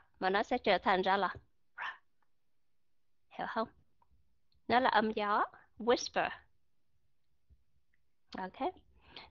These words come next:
Rồi, sk-, ok, school hoặc là scheme. Các bạn sẽ thấy những cái chữ trong tiếng Anh nó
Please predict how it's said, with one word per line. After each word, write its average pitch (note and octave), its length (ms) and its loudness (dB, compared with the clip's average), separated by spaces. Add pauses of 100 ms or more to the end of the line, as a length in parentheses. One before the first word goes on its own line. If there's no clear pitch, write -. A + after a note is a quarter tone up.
Rồi, C4 220 8
sk-, - 600 -8 (160)
ok, C4 440 4
school C#4 540 4 (180)
hoặc G3 140 -2
là F3+ 140 6
scheme. - 680 2
Các G#3 80 2
bạn F#3+ 240 4
sẽ G#3 120 2
thấy G#3+ 220 2
những A#3+ 120 2
cái C4+ 140 0
chữ - 260 -4
trong G#3+ 180 -2
tiếng A#3 140 0
Anh - 240 2
nó A3+ 100 2